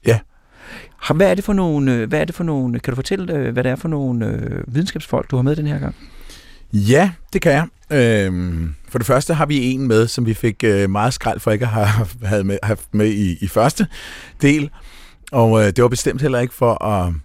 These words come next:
Speaker 1: øh, nedprioritere ham, men han, øhm, han skulle vente til anden omgang, og han hedder Ole Rømer. Og han er måske, øh, sammen med Niels Bohr og Tycho Brahe vores, øh, vores største.
Speaker 2: Og Ørsted.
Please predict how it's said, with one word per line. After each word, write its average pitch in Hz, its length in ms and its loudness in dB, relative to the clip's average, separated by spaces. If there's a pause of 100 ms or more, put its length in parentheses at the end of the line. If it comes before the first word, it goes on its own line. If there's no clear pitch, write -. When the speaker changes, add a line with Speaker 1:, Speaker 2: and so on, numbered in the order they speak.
(180)
Speaker 1:
øh, 101 120 -2
nedprioritere 117 600 0
ham, 107 140 -2
men 104 200 -2
han, 107 280 0
øhm, 85 500 0 (220)
han 107 200 0
skulle 117 300 2
vente 98 220 2
til - 140 -2
anden 92 220 -2
omgang, 80 440 -6
og 87 100 -4
han 107 160 0
hedder 101 400 0
Ole 90 220 0
Rømer. 78 380 -2 (720)
Og 98 140 0
han 123 200 4
er 135 80 4
måske, 131 520 2
øh, 92 540 4
sammen 110 400 -2
med 101 240 2
Niels 95 220 0
Bohr 104 200 2
og 107 80 -2
Tycho 98 240 -2
Brahe 80 500 -2
vores, 85 400 -6
øh, 76 240 -2 (220)
vores 80 180 -4
største. 76 580 -4
Speaker 2:
Og - 180 0
Ørsted. 117 320 -4